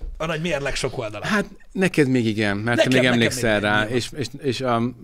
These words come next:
Speaker 2: aztán jönnek, jönnek ugye az újak, a, a, ezek a nálunk kisebbek, tudod,
Speaker 1: <laughs>
Speaker 2: É, akik, akik, akik már nem tudták,
Speaker 1: Ők,
Speaker 2: nekik
Speaker 1: neki,
Speaker 2: már
Speaker 1: neki
Speaker 2: nem
Speaker 1: más
Speaker 2: hiányzik,
Speaker 1: dolog.
Speaker 2: nekik
Speaker 1: Én csak abban bízok, hogy nekik is marad. Ö,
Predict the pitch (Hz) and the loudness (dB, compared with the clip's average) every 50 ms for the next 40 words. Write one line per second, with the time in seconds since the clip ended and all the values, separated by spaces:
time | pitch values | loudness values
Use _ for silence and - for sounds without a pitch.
0 | - 147 135 - - 147 143 131 120 117 110 104 113 131 131 123 117 107 - - | -12 -12 -8 -4 -2 -2 0 2 2 0 0 -2 -2 -2 -2 -2 -2 -2 -4 -4
1 | 101 107 101 98 104 113 120 123 117 117 113 110 110 113 - - - - - - | -4 -2 -2 -2 -4 -4 -4 -4 -4 -4 -4 -6 -6 -8 -12 -18 -18 -18 -18 -18
2 | - - - - 104 104 101 101 101 101 101 104 104 110 120 - - - 110 107 | -18 -14 -8 -6 -4 -2 -2 0 -2 -2 -2 -4 -4 -6 -10 -14 -12 -8 -6 -6
3 | 107 - 117 117 110 107 101 98 - 104 - - 120 110 110 101 - 113 98 113 | -4 -2 -2 -2 0 0 -2 -4 -6 -6 -4 -2 -2 -2 -2 -2 -4 -2 0 0
4 | 117 117 113 120 - - - - - - - - - - - 202 - - - - | 0 2 2 2 0 0 0 0 -4 -4 -4 -6 -6 -6 -6 -8 -8 -10 -12 -16
5 | - 110 - - - - - - - 139 120 - 131 135 135 123 - 143 135 - | -14 -14 -14 -14 -16 -16 -16 -16 -16 -12 -4 0 0 2 2 2 2 2 2 2
6 | 165 143 - 160 147 135 - 156 143 170 160 165 - - - - - - - 208 | 2 0 0 -2 -4 -2 -4 -4 -4 -4 -4 -6 -8 -14 -18 -12 -8 -6 -4 -2
7 | 190 190 190 185 165 147 - - - 131 117 - - 135 127 127 - 143 - - | -2 0 0 0 -2 -2 -4 -4 -4 -4 0 2 4 2 4 2 0 -2 -2 0
8 | 131 135 131 127 120 110 101 104 107 107 107 107 104 - - 123 139 143 127 - | 0 0 2 2 2 2 2 2 2 2 2 2 2 0 0 0 0 -2 -4 -4
9 | 147 135 135 - - - 165 214 202 - - 311 330 320 214 185 196 160 185 135 | -4 -6 -6 -12 -14 -8 -6 -6 -4 -4 -4 -4 -4 -2 -2 -2 -2 -2 -2 -4
10 | 156 151 143 - 123 117 113 - - 117 110 98 95 87 78 - - - - - | -4 -4 -6 -6 -8 -8 -8 -6 -6 -6 -6 -8 -8 -10 -14 -18 -18 -20 -20 -20
11 | - - - _ - - - - 120 120 | -20 -20 -20 _ -20 -14 -8 -6 -4 -4